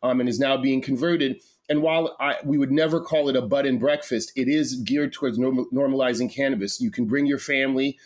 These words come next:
you can feel comfortable just like any other, uh, rest-,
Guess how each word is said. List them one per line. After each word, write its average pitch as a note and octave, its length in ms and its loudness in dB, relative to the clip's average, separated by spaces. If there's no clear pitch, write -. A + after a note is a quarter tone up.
you A#2 80 -4
can A2+ 140 -2
feel B2 180 -2
comfortable C3+ 520 -2
just C3 240 -4
like B2+ 180 0
any C3 180 2
other, B2 380 0
uh, C#3 140 0
rest-, F#3 340 -2